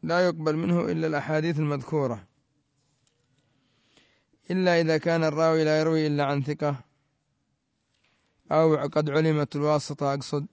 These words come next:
كرواية حميد عن أنس. قال العلماء: "سمع منه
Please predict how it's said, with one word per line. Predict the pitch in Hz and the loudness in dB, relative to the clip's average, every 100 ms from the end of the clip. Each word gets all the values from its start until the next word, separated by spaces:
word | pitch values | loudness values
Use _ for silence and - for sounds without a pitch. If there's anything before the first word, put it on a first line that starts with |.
| _ _ _ _ _ _ _ _ _ _ _ | _ _ _ _ _ _ _ _ _ _ _
كرواية | - 143 151 156 151 143 _ _ _ _ _ _ _ _ _ _ | -6 -2 0 2 2 0 _ _ _ _ _ _ _ _ _ _
حميد | - 156 160 151 | -4 2 2 2
عن | 135 139 | 0 -2
أنس. | 156 147 143 - _ _ _ _ _ _ _ _ _ - | 0 0 -2 -8 _ _ _ _ _ _ _ _ _ 0
قال | 170 170 | 2 4
العلماء: | 156 151 151 160 170 | 2 2 0 -2 -4
"سمع | 170 175 170 147 156 | -4 -4 -4 -4 -6
منه | 160 156 160 160 | -4 -4 -4 -6